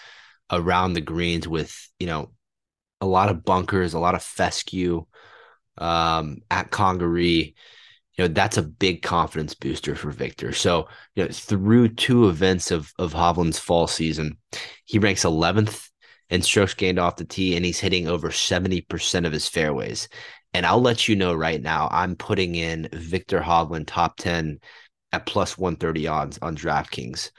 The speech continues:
uh, this week. So, uh, that's the review for Hovland. Let's move on to Tony Finau at fourteen to one. And this is the first time we have seen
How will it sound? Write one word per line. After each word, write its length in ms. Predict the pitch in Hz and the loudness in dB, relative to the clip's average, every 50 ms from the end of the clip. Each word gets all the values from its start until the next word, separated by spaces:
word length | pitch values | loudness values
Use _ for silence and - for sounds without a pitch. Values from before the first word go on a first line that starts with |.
| - - _ _ _ _ _ - | -20 -20 _ _ _ _ _ -8
uh, 200 | 87 80 69 55 | -6 -6 -6 -6
this 280 | 65 69 80 - - - | -6 -6 -6 -6 -6 -6
week. 320 | - 57 - - - - _ _ | -8 -12 -12 -14 -16 -20 _ _
So, 300 | - - 104 92 82 - - - - - - _ _ _ _ - | -6 -2 0 0 0 -2 -6 -12 -20 -20 -20 _ _ _ _ -4
uh, 460 | 90 87 87 87 87 87 87 87 90 | 0 0 2 2 2 2 2 2 2
that's 260 | - 107 110 - - | 0 0 -2 0 2
the 60 | 123 | 4
review 280 | 113 104 92 95 104 101 | 4 4 4 4 2 0
for 180 | - - 95 | 0 0 -2
Hovland. 400 | 85 90 92 92 92 98 95 90 | 0 2 2 2 2 2 -2 -2
Let's 200 | 92 95 - - | -4 -6 -6 -4
move 240 | 131 135 131 123 107 | -2 0 0 2 2
on 380 | 110 107 104 104 101 98 95 92 | 4 4 4 4 4 2 -2 -4
to 640 | - - - - 95 90 90 87 87 87 85 80 78 - _ _ _ _ _ _ _ _ _ _ _ _ _ _ _ _ _ _ _ _ _ - - | -8 -12 -8 -4 0 0 2 2 2 0 0 -2 -4 -8 _ _ _ _ _ _ _ _ _ _ _ _ _ _ _ _ _ _ _ _ _ -12 -2
Tony 240 | - 123 113 101 | 2 2 2 2
Finau 460 | 87 - - - 92 90 82 71 - 73 | 2 -2 -2 0 0 0 0 0 -2 -4
at 60 | - | -6
fourteen 440 | - - 90 87 - - - 90 85 | -4 -4 -4 -4 -2 -4 -2 -2 -2
to 80 | 78 | -2
one. 360 | 73 76 78 78 78 78 76 | 0 0 0 2 2 2 0
And 420 | 76 76 82 85 82 80 78 76 - - - - - - - - - - - - - _ _ _ _ _ - | 0 2 2 2 2 0 -2 -4 -6 -12 -18 -18 -20 -20 -20 -20 -20 -20 -20 -20 -20 _ _ _ _ _ -2
this 200 | 90 107 113 - | -2 0 2 2
is 120 | 156 151 131 | 2 4 4
the 80 | 120 | 2
first 500 | 107 - - - - 113 107 104 - - | 2 0 0 4 4 6 6 4 2 -2
time 480 | - - 104 101 98 95 92 92 90 85 | -2 0 2 2 4 4 4 2 2 0
we 200 | - 90 95 90 | 0 0 0 2
have 180 | 85 78 76 | 0 0 -2
seen 760 | - - - - - 104 101 98 92 87 85 80 78 76 71 | -2 -2 -2 -2 0 0 0 2 0 0 -2 -2 -4 -6 -8